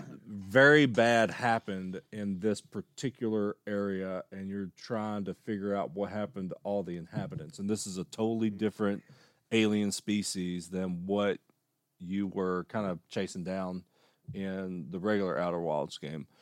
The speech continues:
Um, and it's really cool. Like, you go into, um,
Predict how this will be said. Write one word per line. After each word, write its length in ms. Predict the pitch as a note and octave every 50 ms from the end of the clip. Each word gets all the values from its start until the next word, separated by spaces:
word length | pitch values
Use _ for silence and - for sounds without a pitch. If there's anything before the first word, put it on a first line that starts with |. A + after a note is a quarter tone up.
| - - - _ _ _ _ - -
Um, 460 | G#2 G#2 G2 F#2+ F#2+ F#2 F2+ F#2 F2+ _ _ _ -
and 120 | A2+ A#2
it's 160 | A#2+ - - - - -
really 380 | B2 B2+ B2+ C3+ C3+ C3 B2
cool. 400 | - - B2+ B2+ B2 A2+ G#2+ G2
Like, 260 | F#2+ G2 G2 F#2+ F2 F2
you 140 | G#2 A2
go 300 | G#2 A2 A2+ A2+ A#2 A2+
into, 680 | G#2+ A2 A2+ A2+ A2+ G#2+ - - A#2 A2 A2 A2 G#2+ G2+ - -
um, 420 | G2+ G2+ G2+ G2+ G2 F#2+ G2+